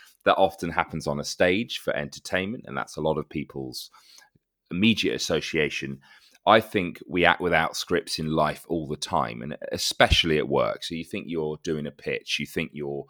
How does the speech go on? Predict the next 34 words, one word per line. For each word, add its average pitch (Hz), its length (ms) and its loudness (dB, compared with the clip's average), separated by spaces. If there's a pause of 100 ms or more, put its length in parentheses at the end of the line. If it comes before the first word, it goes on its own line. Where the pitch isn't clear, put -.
(300)
managing 85 500 0
a 71 40 0
direct 71 360 2
report, 64 580 -2
any 104 260 0
form 90 280 -2
of 80 180 -2
communication 80 1040 0 (480)
is 76 340 -2
improvisational, 73 920 -2
collaboration, 92 1000 4 (280)
solving 92 520 6
new 80 140 0
problems. 65 600 0
All 113 240 2
these 90 300 2
things 67 600 -4 (260)
require 85 580 6
us - 400 -2 (400)
to - 120 -6
improvise. 60 600 -4
So 82 200 2
I 101 120 8
think - 340 -4
this 82 220 -8
is 82 80 -6
not 82 240 4
a 80 40 -4
niche 95 280 2
skill 67 320 0
set. - 280 -4
I - 100 -2
think - 240 -14
it's, - 240 -10